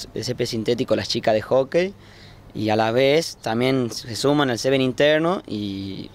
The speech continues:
la verdad que va a estar impresionante lleno en la cancha.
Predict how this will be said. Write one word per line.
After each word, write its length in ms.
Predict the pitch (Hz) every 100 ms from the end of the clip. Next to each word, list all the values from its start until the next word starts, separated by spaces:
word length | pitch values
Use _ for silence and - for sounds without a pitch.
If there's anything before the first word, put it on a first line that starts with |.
| -
la 140 | 101 104
verdad 200 | 113 127
que 120 | 110
va 60 | 101
a 40 |
estar 380 | 92 120 127 - - - - - -
impresionante 920 | 117 110 - 117 - 123 135 131 113
lleno 220 | 101 113 110
en 100 | 98
la 80 |
cancha. 360 | 92 95 90 -